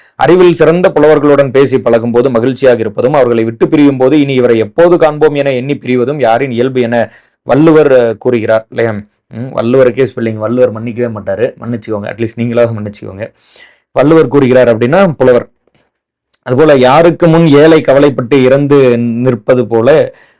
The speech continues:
அஹ், கற்றவர் முன் பணிந்து நிற்பவரே உயர்ந்தவர் என வள்ளுவர் கூறுகிறார் அப்படின்னா, செல்வம் உடையவர் முன் ஏழை பணிந்து நிற்பது போல கற்றவர் முன்பு பணிந்து நின்று கற்றணும். தோண்ட தோண்ட ஊற்று நீர் கிடைப்பது போல தொடர்ந்து படிக்க படிக்க கிடைப்பது எது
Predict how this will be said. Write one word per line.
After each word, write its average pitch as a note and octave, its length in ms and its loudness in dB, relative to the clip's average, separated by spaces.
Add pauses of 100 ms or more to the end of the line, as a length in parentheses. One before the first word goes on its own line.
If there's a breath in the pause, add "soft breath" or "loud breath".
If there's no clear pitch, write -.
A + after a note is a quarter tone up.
(200 soft breath)
அஹ், B2+ 140 2
கற்றவர் E3+ 400 2
முன் E3+ 180 2
பணிந்து D3+ 320 0
நிற்பவரே C3 420 2
உயர்ந்தவர் C3+ 480 2
என B2 220 2
வள்ளுவர் A#2+ 420 2
கூறுகிறார் A2 460 0
அப்படின்னா, A2+ 180 -4
செல்வம் C3 380 0
உடையவர் A2+ 280 0
முன் E3 200 -4
ஏழை C#3+ 320 2
பணிந்து B2+ 300 -8
நிற்பது A2 300 -6
போல C3 160 -4
கற்றவர் A#2+ 360 0
முன்பு A2 240 -8
பணிந்து G#2 260 -10
நின்று G2+ 200 -12
கற்றணும். G2+ 320 -14
தோண்ட C#3+ 300 0
தோண்ட D3+ 320 0
ஊற்று C#3+ 280 -2
நீர் C3 140 -2
கிடைப்பது A#2+ 400 -2
போல A2 200 -2
தொடர்ந்து D3 420 -2
படிக்க B2+ 320 -2
படிக்க B2+ 300 -8
கிடைப்பது A2+ 560 -6
எது C#3 300 0